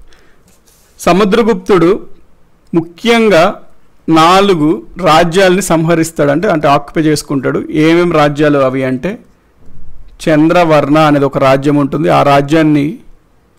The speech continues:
ఓడించి ఆక్రమించుకుంటాడు. అచ్యుత అనే రాజ్యాన్ని కూడా ఆక్రమించుకుంటాడు.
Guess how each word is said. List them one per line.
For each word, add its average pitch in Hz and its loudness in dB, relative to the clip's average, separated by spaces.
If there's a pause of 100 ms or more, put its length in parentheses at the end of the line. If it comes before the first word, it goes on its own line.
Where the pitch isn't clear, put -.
(760)
ఓడించి 156 0 (500)
ఆక్రమించుకుంటాడు. 143 -2 (640)
అచ్యుత 160 -2 (280)
అనే 151 2
రాజ్యాన్ని 143 2
కూడా 139 0
ఆక్రమించుకుంటాడు. 143 -4